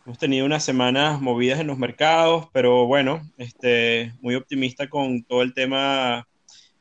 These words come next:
de poder hablar y compartir con la audiencia un poquito de nuestras experiencias y, bueno, este, crear de alguna forma, eh, bueno, a-, a-, la idea, la idea definitiva es, eh,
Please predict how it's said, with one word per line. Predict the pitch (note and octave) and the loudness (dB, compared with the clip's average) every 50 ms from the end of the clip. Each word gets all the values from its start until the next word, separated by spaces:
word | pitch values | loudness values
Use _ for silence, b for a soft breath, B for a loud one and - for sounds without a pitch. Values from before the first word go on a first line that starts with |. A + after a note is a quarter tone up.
| _ _ | _ _
de | - B2+ B2+ B2+ B2+ B2 A#2+ A#2+ A#2+ - | -6 -2 0 0 2 2 0 0 -2 -4
poder | B2+ B2 A#2+ A#2+ | -2 0 2 2
hablar | B2+ C3+ C#3 C#3 C3+ C3 C3 C3+ C#3 C#3+ C#3+ C#3+ | 2 2 2 4 4 4 4 4 2 0 0 0
y | C3 B2 | -2 -4
compartir | - C3 A#2+ B2 B2 A#2+ B2+ A#2+ A#2 | -4 -6 -6 -6 -6 -8 -10 -12 -8
con | - C3+ | -6 -4
la | C3+ | -4
audiencia | C3 B2 B2 A#2+ A#2+ A#2+ A#2 - | -2 -2 -2 -2 -2 -4 -6 -8
un | B2+ B2 | -12 -16
poquito | C3 B2+ C#3 C3 - C#3+ | -14 -12 -12 -12 -10 -10
de | C#3 | -10
nuestras | C#3 C3+ B2+ - - A#2+ A#2 | -10 -10 -10 -12 -14 -18 -18
experiencias | A#2 - - A#2+ A#2 A#2+ C3 C#3 C#3+ C#3+ C#3 C#3 - - C#3 C3 C3+ C3+ C3+ C3+ | -18 -18 -14 -8 -4 -2 0 0 0 0 -2 -2 -4 -2 0 2 2 2 0 -2
y, | C3 B2 A#2 A#2 A#2 A#2 | -4 -6 -6 -6 -8 -8
bueno, | A#2 B2 B2 B2 A#2+ A#2+ A#2+ - _ | -8 -6 -6 -6 -6 -8 -12 -12 _
este, | B2 _ _ - A#2+ | _ _ _ -20 -20
crear | _ - A#2 A#2+ A#2 A2+ | _ -10 -8 -6 -6 -4
de | A#2+ B2 | -4 -4
alguna | B2+ C3 C3 C3 C3+ | -4 -4 -6 -6 -6
forma, | - - C3 B2 B2 B2+ C3 C3 C3+ C3+ C3 B2+ B2 - _ _ _ _ B B B B B B _ _ | -6 -4 -4 -2 -2 -2 -2 -2 0 0 0 0 -2 -4 _ _ _ _ B B B B B B _ _
eh, | - C#3 B2 A#2+ A#2+ A#2 A2+ A2+ A2+ A2+ A#2 A#2 A#2+ A#2+ A#2+ B2+ - _ _ | -4 0 2 2 4 2 2 2 0 -2 -4 -6 -6 -8 -8 -12 -18 _ _
bueno, | - D3 D3 C#3 C3+ D3 | -2 0 0 2 2 2
a-, | C#3 | 0
a-, | B2+ B2 - C3+ - - - | 0 -2 -4 -8 -8 -8 -4
la | C#3+ B2 | -2 0
idea, | B2 C3 C3+ C#3 D3+ F3 F#3 G3 F3 D#3+ D3+ | 2 4 4 4 6 6 6 4 4 2 0
la | C3 C3 | 0 0
idea | B2+ B2+ C3 C#3 | 2 4 4 4
definitiva | D#3 E3+ E3 - C#3 B2+ B2 - B2+ B2+ C3 C3+ C#3+ D3 D3 | 2 2 0 -2 -4 -4 -2 -2 -2 0 2 4 4 4 4
es, | D3 D3+ D#3+ D#3+ D3+ C#3+ _ _ _ _ | 2 0 -2 -4 -8 -12 _ _ _ _
eh, | - C3 B2+ B2 A#2+ A#2+ - | -2 0 0 0 0 -2 -6